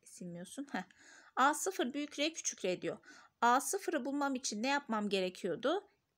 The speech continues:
İki, bakın A neydi? P. E, sıfır neydi? R. İki P R'yi bulmam lazım. İki çarpı P'miz kaç? Sıfır virgül üç. R'miz kaç? Sıfır virgül üç.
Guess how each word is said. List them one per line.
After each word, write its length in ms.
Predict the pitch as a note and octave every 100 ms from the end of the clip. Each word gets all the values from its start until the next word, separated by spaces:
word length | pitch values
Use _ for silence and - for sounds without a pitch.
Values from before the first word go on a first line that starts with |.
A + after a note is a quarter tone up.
| _
İki, 560 | A#3+ - - C4+ E4+ - _ _ _
bakın 280 | G3 - F#3+ - _ _ -
A 140 | A#3+
neydi? 520 | B3 C4 B3 A#3 D#4+ -
P. 260 | B3 C3+ - _ _ - - _ _ -
E, 100 | G3
sıfır 340 | - C#4 C4+
neydi? 360 | A#3 A3 A#3+ D4+
R. 120 | G3 -
İki 260 | A#3+ D#4+
P 260 | - C4 A#3
R'yi 220 | A3 F#3+
bulmam 360 | F3+ E3+ E3 E3
lazım. 360 | D#3+ D#3+ - - _ - - - -
İki 280 | C#4 - F#4
çarpı 520 | D#4 A#3 G#3 - E3+ - _ _ _ _ _ _ _ _ - _
P'miz 400 | - C4 C4+ D4
kaç? 300 | - D#4 D#4+
Sıfır 500 | - - D4 D4 C#4+
virgül 300 | B3 C4 D4+ -
üç. 320 | A3 F#3 - - -
R'miz 420 | A#3 B3 C#4 D#4
kaç? 300 | - C4+ D4+
Sıfır 500 | - - D#4+ D#4 A#3+
virgül 280 | F#3 - F3
üç. 440 | F#3 - - -